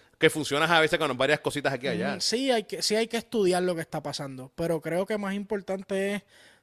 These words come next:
Speaker 2: tú fluir en lo que tú más cómodo estás. Mucha gente puede tener una opinión diferente, pero si tú no agarras lo que tú dominas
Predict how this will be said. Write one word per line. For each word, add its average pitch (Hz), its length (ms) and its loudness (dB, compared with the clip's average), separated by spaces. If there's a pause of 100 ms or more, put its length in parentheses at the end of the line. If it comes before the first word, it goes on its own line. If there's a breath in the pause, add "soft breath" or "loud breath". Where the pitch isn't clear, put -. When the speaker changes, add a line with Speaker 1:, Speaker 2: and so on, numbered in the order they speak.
(120 soft breath)
Speaker 2:
tú 185 140 0
fluir 208 500 4
en 175 100 0
lo 165 120 0
que 156 120 -4
tú 180 420 -4
más 175 180 -6
cómodo 185 360 -4
estás. 165 340 -6 (300)
Mucha 151 380 -8
gente 165 200 -10
puede 160 320 -4
tener 156 280 -8
una 160 140 -8
opinión 151 280 -6
diferente, 147 560 -6 (540 loud breath)
pero 185 400 2
si 175 260 -2
tú 208 300 -2
no 220 320 0
agarras 202 600 2
lo 170 180 2
que 156 180 -2
tú 185 500 -2
dominas 160 600 -2